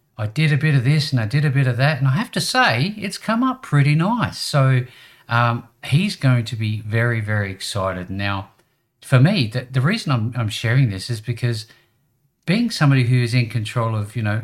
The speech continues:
where they can be at any given point in the day, um, you know, gives you that leverage, that, that extra time to be able to do the things that you really want to do. And yeah, I don't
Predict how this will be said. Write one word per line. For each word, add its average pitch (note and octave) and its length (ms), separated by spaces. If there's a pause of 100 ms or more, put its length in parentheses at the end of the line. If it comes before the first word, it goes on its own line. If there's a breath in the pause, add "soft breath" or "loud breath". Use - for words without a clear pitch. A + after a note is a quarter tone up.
where A#2+ 340
they A#2 180
can G#2+ 220
be G#2+ 280
at G#2 80
any G#2+ 180
given G#2 320
point A2 220
in G2 60
the F#2 100
day, G#2 400 (440 soft breath)
um, A#2+ 240 (180)
you C3+ 120
know, A#2+ 120
gives D3+ 360
you C#3 140
that B2 260
leverage, A#2 520
that, G#2+ 260 (420 loud breath)
that A2 300
extra C3 360
time A2+ 440
to G#2+ 100
be A2 160
able G#2 160
to G#2+ 80
do A2+ 320
the A2 120
things G2+ 440
that G2+ 140
you G#2+ 160 (100)
really D3 480
want A2 240
to - 80
do. G2+ 160
And G#2+ 240 (400 loud breath)
yeah, F#3+ 340
I E3 80
don't C#3 220